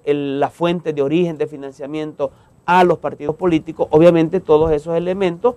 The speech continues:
estarán, están todavía ahí presentes y tienen un impacto. Pero, eh, esto no obedece estrictamente de la parte administrativa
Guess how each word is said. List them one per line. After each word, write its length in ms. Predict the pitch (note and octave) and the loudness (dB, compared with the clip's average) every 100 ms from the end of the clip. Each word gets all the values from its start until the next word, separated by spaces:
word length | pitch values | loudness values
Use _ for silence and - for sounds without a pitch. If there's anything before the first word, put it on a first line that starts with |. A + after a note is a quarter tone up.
| _ _ _ _ D#3+ | _ _ _ _ -10
estarán, 540 | - D3 C#3 D3+ E3+ | 0 4 6 4 0
están 400 | D#3 - D#3 A3 | -4 -2 2 6
todavía 680 | F#3 E3 C#3+ D3 D#3 C#3 A2+ _ _ _ | 6 8 6 4 2 2 2 _ _ _
ahí 240 | - D3+ D3+ | 2 4 4
presentes 500 | F#3+ F3+ F3+ G#3+ G#3+ | 0 0 0 0 -2
y 40 | |
tienen 260 | E3 F3 F3+ | 0 2 2
un 140 | F3 | 2
impacto. 480 | E3+ F3+ D4 G3+ _ - _ _ - | 2 2 0 -2 _ -20 _ _ 6
Pero, 380 | G3 A3+ - _ | 8 8 6 _
eh, 340 | D#3 D#3+ D3+ C#3+ _ | 6 10 10 8 _
esto 300 | E3+ E3 G3+ | 0 4 4
no 140 | F#3 F#3+ | 6 6
obedece 420 | G3+ F#3 G3+ F#3 | 6 6 2 -2
estrictamente 1120 | - - A3+ B3+ - G3+ F#3 G3 G3 A3 G3 | -10 -2 2 2 0 0 2 0 4 6 6
de 100 | E3+ | 4
la 140 | C#3+ | 0
parte 560 | - D#3 E3 - G3 - | 2 2 2 0 -2 0
administrativa 1120 | D#3 D#3 D3+ D3 C3+ - D3 F#3+ A#3 G3 D#3 | 2 2 2 -2 -2 0 0 0 0 2 2